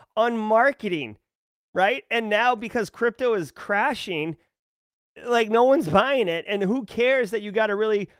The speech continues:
fancy astronaut, Matt Damon, right? It doesn't, it doesn't, it doesn't matter. People don't care. People, s-, I call it the Staples Center, right? So, g-, like, oops, like, oof, right? So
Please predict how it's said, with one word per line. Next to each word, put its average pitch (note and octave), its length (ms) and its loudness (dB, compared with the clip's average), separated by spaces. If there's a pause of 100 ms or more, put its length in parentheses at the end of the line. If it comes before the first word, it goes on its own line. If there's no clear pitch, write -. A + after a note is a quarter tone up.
fancy A3+ 640 -2
astronaut, F#3+ 640 0
Matt F3 280 -4
Damon, F#3 500 -4 (140)
right? G#3 240 0
It G#3 80 -6
doesn't, A3+ 400 -4 (220)
it F#3 100 -4
doesn't, G3+ 400 -6
it F3 120 -8
doesn't F#3+ 260 -6
matter. E3+ 200 -6
People G#3+ 180 -8
don't G3 200 -2
care. F#3 440 -6 (280)
People, C#4+ 240 0
s-, A3+ 160 -6
I A#3 140 0
call D#4 240 2
it G3+ 80 -6
the D#3 60 -8
Staples E3 480 -4
Center, C3 360 -8 (460)
right? A#3 400 0 (180)
So, G#3 300 2
g-, - 180 -16
like, F3+ 240 0 (100)
oops, A3+ 420 0 (100)
like, D3+ 220 -2
oof, C#4 360 2 (1200)
right? F#3+ 300 -2
So G3+ 260 6